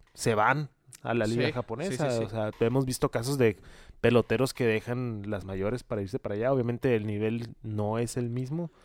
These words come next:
Speaker 2: Pero nos lo dijo Karim García.
Speaker 1: Sí.
Speaker 2: Allá es cuatro A.
Speaker 1: Eh, haz de
Speaker 2: Se
Speaker 1: cuenta
Speaker 2: nota.
Speaker 1: que es una cuatro A.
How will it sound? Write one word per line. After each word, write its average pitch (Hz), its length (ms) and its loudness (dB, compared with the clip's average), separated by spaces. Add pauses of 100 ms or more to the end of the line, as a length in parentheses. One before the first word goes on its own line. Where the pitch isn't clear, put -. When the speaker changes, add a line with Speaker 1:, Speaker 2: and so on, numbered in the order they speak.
(100)
Speaker 2:
Pero 160 180 0
nos 156 160 -6
lo 143 140 -4
dijo 139 560 -6
Karim 113 340 -4
García. 123 460 -8
Speaker 1:
Sí. 120 100 0
Speaker 2:
Allá 143 320 4
es 190 240 -2
cuatro 147 400 -4
A. 117 140 -10
Speaker 1:
Eh, 117 80 6
haz 127 80 8
de 139 60 2
Speaker 2:
Se 147 100 4
Speaker 1:
cuenta 151 180 4
Speaker 2:
nota. 151 80 2
Speaker 1:
que 127 60 2
es 123 80 0
una 131 160 2
cuatro 107 400 4
A. - 120 -4